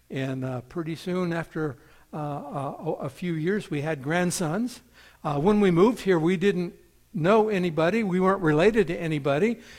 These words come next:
And now because of that marriage, we're sure tell relatives to a whole bunch of people in Logan County. Uh, so, uh, roots just happened. Uh, Lori and I have been married, uh, thirty-one years. Twenty of those years have been in this place, in a house that we have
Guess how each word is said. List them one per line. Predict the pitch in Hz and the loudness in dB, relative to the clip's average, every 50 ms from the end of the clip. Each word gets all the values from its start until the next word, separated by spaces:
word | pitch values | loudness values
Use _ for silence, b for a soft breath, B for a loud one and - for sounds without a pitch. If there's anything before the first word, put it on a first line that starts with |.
| B B B | B B B
And | 170 147 143 | -4 0 2
now | 160 190 196 | 2 2 2
because | 160 170 165 - 202 185 170 170 | 2 0 0 2 2 2 4 2
of | 170 147 | 2 2
that | 165 170 - 151 | 2 0 0 0
marriage, | 156 190 208 208 185 139 | 2 4 6 4 4 4
we're | 151 165 165 | 2 -2 -2
sure | - - 185 190 | -2 -2 -4 -4
tell | 185 - 170 170 165 156 | -2 -2 0 2 4 4
relatives | 156 175 208 208 190 160 - 170 160 139 123 | 6 4 4 4 2 0 0 -2 -4 -4 -4
to | - 156 | -4 -2
a | 151 160 | -2 0
whole | 170 202 | 0 2
bunch | 190 202 214 214 - | 2 2 0 0 -2
of | 220 147 | -4 -4
people | - 160 147 123 135 135 131 | -4 -6 -6 -4 -2 -2 0
in | 135 | 0
Logan | 131 127 120 117 123 120 | 0 -2 -2 -4 -8 -10
County. | 120 - 123 131 - - - - - B B B B B B B B | -10 -10 -12 -12 -14 -14 -14 -14 -14 B B B B B B B B
Uh, | - 151 139 139 - - | -2 0 0 0 -2 -4
so, | - - - 208 208 190 202 B B B B | -6 2 4 6 6 6 2 B B B B
uh, | 240 254 - - | 0 0 0 2
roots | - 175 233 330 339 - - - - | 2 6 6 6 6 4 0 -6 -4
just | - 247 233 220 - - | 0 2 2 2 0 -4
happened. | - - 262 285 294 - - 190 151 - - - - _ b b b b b b b _ | -4 -2 0 0 0 0 -2 -6 -6 -6 -14 -20 -20 _ b b b b b b b _
Uh, | 185 175 170 160 156 165 - - - - - 415 | -2 0 0 0 -2 -4 -6 -10 -14 -16 -12 -8
Lori | - 165 190 220 240 226 | 0 4 4 6 6 6
and | 208 196 | 4 2
I | 202 | 0
have | 196 185 | -2 -2
been | 175 180 175 | -2 -4 -2
married, | 180 190 190 185 175 170 151 147 | 0 0 2 2 0 0 -2 -2
uh, | 165 156 147 | -4 -4 -2
thirty-one | - - 208 202 202 185 190 190 190 | -2 0 0 0 0 -2 -2 -2 0
years. | 208 285 320 208 - - - - - - b b b b b b b b _ | 0 0 0 -2 -4 -6 -14 -20 -20 -20 b b b b b b b b _
Twenty | - - - 214 240 262 240 - 196 180 160 165 | -18 -8 -4 -2 0 0 -2 -2 -4 -4 -4 -4
of | - 170 151 147 143 | -2 -4 -6 -2 -2
those | 170 165 160 147 151 | -2 -2 -2 -2 -4
years | 170 175 170 - 165 | -4 -4 -4 -4 -6
have | 170 151 139 | -8 -8 -6
been | 170 170 165 | -6 -6 -4
in | 165 165 | -4 -4
this | 160 160 151 - | -4 -6 -8 -10
place, | - - 226 233 220 170 - - - - - - | -8 -4 -4 -2 -2 -4 -6 -10 -14 -18 -16 -12
in | - 202 170 160 | -8 -6 -6 -4
a | 160 143 | -6 -8
house | - - 208 196 190 180 - - | -8 -4 -2 -2 -2 -2 -4 -6
that | 185 175 - | -6 -6 -4
we | 156 160 180 180 156 | -4 -4 -4 -4 -2
have | 185 175 160 151 | 0 0 0 -2